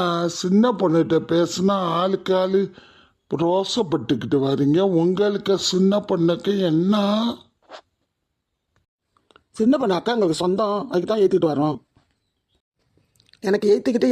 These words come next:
Speaker 2: அத்தனை பேர் இருக்காங்க பாருடா, பாரு. என்கிட்ட வந்து தகராறு பண்ற வேலை வச்சுக்காத. அக்கா, பணத்தை எடுத்து முத உள்ள வைக்கா. என்கிட்ட விளையாடாத, பேடு மரியாதையோட.
Speaker 1: இவங்க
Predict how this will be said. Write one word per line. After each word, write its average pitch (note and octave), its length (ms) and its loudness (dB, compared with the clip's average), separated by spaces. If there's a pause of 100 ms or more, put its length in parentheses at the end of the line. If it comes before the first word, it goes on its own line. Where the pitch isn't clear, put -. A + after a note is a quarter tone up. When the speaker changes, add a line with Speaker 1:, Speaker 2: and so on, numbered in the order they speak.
Speaker 2:
அத்தனை C#4 320 2
பேர் A#3+ 140 4
இருக்காங்க A3+ 320 2
பாருடா, G3+ 240 0 (160)
பாரு. G#3+ 220 2 (540)
என்கிட்ட G#3 380 2
வந்து B3 120 2 (100)
தகராறு B3+ 320 2
பண்ற G#3+ 200 2
வேலை A#3 220 4
வச்சுக்காத. A3+ 360 -2 (1700)
அக்கா, A#3 240 -4
பணத்தை G#3+ 300 -2
எடுத்து G#3 200 0
முத F#3+ 160 0
உள்ள F#3+ 140 2
வைக்கா. C#3+ 220 -2 (1700)
என்கிட்ட G#3 500 0
விளையாடாத, A#3 340 0 (180)
பேடு C4 260 4 (100)
மரியாதையோட. F#3 420 2 (2250)
Speaker 1:
இவங்க E3 320 2